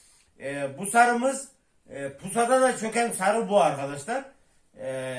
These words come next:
dediğim gibi, e, Bozo'ya <clears throat> diş gösteren sarı bu değil. Şimdi, e, şeye geçelim arkadaşlar. Kurtban orada videoyu durdurmak zorunda kaldım gerçekten de, e,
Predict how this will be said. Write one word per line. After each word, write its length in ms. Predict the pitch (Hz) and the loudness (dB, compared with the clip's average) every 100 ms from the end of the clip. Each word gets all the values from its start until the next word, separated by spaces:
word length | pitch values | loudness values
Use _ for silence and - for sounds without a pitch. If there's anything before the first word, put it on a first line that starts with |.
| 120 | -10
dediğim 320 | 160 208 262 226 | -6 -2 0 0
gibi, 520 | 220 175 151 131 - - - 101 | -2 -2 -2 -4 -8 -18 -20 -10
e, 280 | 131 127 110 | -6 -6 -6
Bozo'ya 720 | 175 196 226 226 208 151 - - 240 208 156 - | -6 -2 4 6 6 4 -6 -10 -4 -4 -4 -14
<clears throat> 600 | - _ _ _ _ _ | -20 _ _ _ _ _
diş 220 | 147 190 156 | -6 -6 -4
gösteren 460 | 202 180 175 147 | -8 -4 -2 -2
sarı 440 | 139 185 208 233 - _ _ _ | -2 0 0 -2 -6 _ _ _
bu 260 | 208 247 175 | -8 -8 -2
değil. 380 | 196 165 110 - _ _ _ | 0 0 -4 -14 _ _ _
Şimdi, 580 | - 226 220 180 123 117 135 _ _ 135 | -6 -2 2 0 0 -8 -20 _ _ -6
e, 480 | 147 147 139 135 127 123 - | -2 0 0 -2 -4 -10 -18
şeye 380 | - 170 214 254 | -16 0 4 4
geçelim 460 | 226 208 208 190 160 | 4 2 2 2 0
arkadaşlar. 600 | 156 165 170 233 240 - _ _ _ _ | 0 -2 -4 -4 -6 -8 _ _ _ _
Kurtban 680 | - 220 - 208 233 247 208 - | -4 -4 0 6 6 4 -4 -6
orada 400 | 185 202 233 190 | -4 0 0 0
videoyu 420 | 185 214 254 170 | -4 -2 -2 -2
durdurmak 440 | 196 214 220 226 | -6 -4 -2 -2
zorunda 340 | 202 185 175 156 | -4 -4 -4 2
kaldım 320 | 185 202 202 | 0 0 -4
gerçekten 520 | 156 156 156 170 175 | -6 -6 -8 -8 -4
de, 180 | 233 - - _ _ - | -6 -6 -16 _ _ -10
e, 340 | 131 139 135 | -6 -4 -6